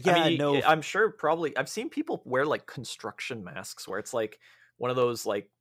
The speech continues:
Speaker 1: see-through plastic, like,
Speaker 2: Oh, and
Speaker 1: for,
Speaker 2: you're
Speaker 1: you'd think for, like, welding or something, but I see people just wearing those out in public, and I'm like, "Yeah, I guess if that works." <laughs>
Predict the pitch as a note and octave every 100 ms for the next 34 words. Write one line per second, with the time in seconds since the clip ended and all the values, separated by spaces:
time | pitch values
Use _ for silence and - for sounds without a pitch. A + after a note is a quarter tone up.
0 | _ - - C#3+ B2 - B2 A#2 A#2 A2
1 | G#2+ _ _ - C3 A2+ B2 - B2+ -
2 | - - _ _ - C#3+ D3 A2 C#3+ C#3+
3 | C3+ A#2+ G#3 G3+ - - D#3 E3+ - E3+
4 | C#3+ B2+ A#2+ A#2+ C3+ D#3+ D#3+ D#3+ D#3 E3+
5 | D#3+ F3+ D#3+ C#3 E3 D#3 F3 F3 C3+ B2+
6 | B2 C3+ C#3+ C3 C#3 A#2 B2 C#3 D3+ C3
7 | C3 A#2+ C#3+ F#3+ C#3 C#3+ D#3 E3 D#3+ G3+
8 | - - - _